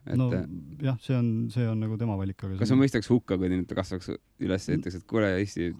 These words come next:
Speaker 1: nagu, miks ma nüüd tegelikult tahaks vaktsineerida ennast?
Speaker 2: <laughs> Ja no selles mõttes, et ega, no see on ta enda valik, aga selles mõttes, et ma laseks tal ikkagi ennem mingisugused asjad nagu läbi lugeda, et,
Speaker 1: Jaa,
Speaker 2: et,
Speaker 1: okei.
Speaker 2: et
Speaker 1: See, see jumala mõistlik.
Speaker 2: Jah. Aga üks asi on veel see, et, et, äh, no,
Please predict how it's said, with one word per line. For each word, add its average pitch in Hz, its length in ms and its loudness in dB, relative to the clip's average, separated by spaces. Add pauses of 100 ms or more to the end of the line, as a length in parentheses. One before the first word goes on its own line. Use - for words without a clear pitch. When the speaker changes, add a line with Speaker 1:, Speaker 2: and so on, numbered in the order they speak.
Speaker 1:
nagu, 90 420 -2 (160)
miks - 300 -6
ma 90 100 0
nüüd 87 200 0 (180)
tegelikult 87 340 -2
tahaks 90 360 -4 (120)
vaktsineerida 87 540 -2
ennast? 85 240 -6 (360)
Speaker 2:
<laughs> - 540 -8 (1200)
Ja 156 200 6
no 151 80 6
selles 170 80 6
mõttes, 160 140 2
et 143 80 -2
ega, 151 180 2
no 156 100 4
see 165 100 2
on 160 100 4
ta 165 80 4
enda 156 140 2
valik, 160 240 4
aga 113 160 2
selles 120 120 2
mõttes, 113 160 -2
et 113 60 -2
ma 120 100 2
laseks 117 240 0
tal 127 120 2
ikkagi 123 240 -2
ennem 120 160 4
mingisugused 110 480 2
asjad 110 200 0
nagu 113 160 0
läbi 120 160 0
lugeda, 95 380 -2
et, - 80 -10 (100)
Speaker 1:
Jaa, 143 160 2
Speaker 2:
et, 120 140 -2
Speaker 1:
okei. 117 200 -2
Speaker 2:
et - 200 -8
Speaker 1:
See, 156 160 4
see 165 120 6
jumala 170 180 6
mõistlik. 160 380 0
Speaker 2:
Jah. 120 200 2 (360)
Aga 120 180 6 (200)
üks 147 140 4
asi 127 100 6
on 123 80 6
veel 120 120 2
see, 131 180 4
et, 101 160 -4
et, - 200 -6
äh, 107 640 0
no, 110 140 0